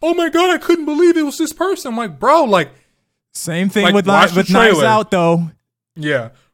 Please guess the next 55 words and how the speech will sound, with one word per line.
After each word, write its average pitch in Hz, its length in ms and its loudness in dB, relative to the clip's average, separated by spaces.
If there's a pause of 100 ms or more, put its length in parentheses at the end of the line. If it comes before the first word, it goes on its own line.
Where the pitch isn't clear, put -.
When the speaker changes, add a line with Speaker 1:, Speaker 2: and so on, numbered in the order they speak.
(140)
Speaker 1:
Nah, 147 440 0
I 170 80 6
didn't. 151 320 -2
The, 170 80 -4
the 180 200 -6
Knives 226 300 4
Speaker 2:
It's 233 80 8
Speaker 1:
Out 247 80 8
Speaker 2:
the 226 80 6
Speaker 1:
one 208 100 6
was 190 100 6
a - 20 4
Speaker 2:
same 180 80 6
Speaker 1:
little 175 180 6
Speaker 2:
thing. 156 220 2
Speaker 1:
different. 135 260 -6 (480)
Speaker 2:
Same 170 400 -2
shit. 160 440 -4 (540)
A 135 60 -8
lot 156 240 -2
of 190 80 -2
this 175 140 0
Speaker 1:
Knives 180 140 0
Speaker 2:
stuff 175 120 4
Speaker 1:
Out 175 60 6
Speaker 2:
be 175 60 0
Speaker 1:
was 165 80 0
different. - 160 -6
Speaker 2:
elementary, 180 500 0
Watson. 151 540 -2 (200)
<laughs> - 220 -10
A 233 800 -2 (340)
Speaker 1:
Bro, - 80 -2
Speaker 2:
lot 175 240 4
of 175 60 -4
Speaker 1:
Knives 202 240 2
Speaker 2:
this 214 100 6
shit 214 100 6
Speaker 1:
Out - 60 0
Speaker 2:
be 208 120 -2
Speaker 1:
one, 208 160 2
Speaker 2:
elementary. 190 500 0
Speaker 1:
I 160 80 4
had, 156 320 2
you 190 160 0
had 170 160 4
no 156 120 0
idea 147 380 0
who 143 160 -6
it 131 40 -6
was 123 240 -8
in 113 80 -16
Knives 107 260 -16
Out 95 140 -20
one. 92 260 -20